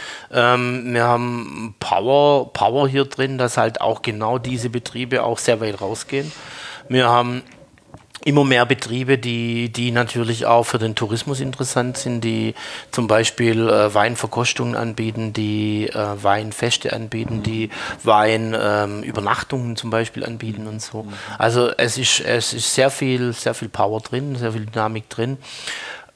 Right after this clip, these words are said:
Speaker 1: Ähm, wir selber sind jetzt kein so ein Betrieb, wo es sagt, "Okay, wir haben jetzt ein Hoffest oder das oder das oder machen Eventgastronomie" und so. Das machen wir nicht.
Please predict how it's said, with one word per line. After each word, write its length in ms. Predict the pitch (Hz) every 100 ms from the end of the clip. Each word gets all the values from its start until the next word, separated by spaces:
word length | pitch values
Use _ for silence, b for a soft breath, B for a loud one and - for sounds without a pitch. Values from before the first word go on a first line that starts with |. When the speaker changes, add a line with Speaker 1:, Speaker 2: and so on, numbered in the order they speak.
| -
Speaker 1:
Ähm, 500 | 120 123 123 123 -
wir 320 | 123 117 143
selber 340 | - 135 127 117
sind 160 | 120
jetzt 160 | 113 -
kein 220 | 101 139
so 100 | 143
ein 80 | 127
Betrieb, 440 | 120 - 127 123
wo 80 | 120
es 160 | 113 -
sagt, 260 | 110 -
"Okay, 260 | 110 - 117 113
wir 120 | 107
haben 240 | 104 110
jetzt 180 | 110 -
ein 220 | 113 98
Hoffest 640 | 104 123 - 113 113 - -
oder 260 | 113 107
das 200 | 110 107 107
oder 160 | 104
das 240 | 110 127 117
oder 180 | 107
machen 400 | 104 107 107 104 104
Eventgastronomie" 1000 | 107 117 120 - 120 - 117 107 107 110
und 100 | 110
so. 220 | 107 107 B B B
Das 160 | 107 104
machen 220 | 95 98
wir 160 | 98 120
nicht. 140 | 143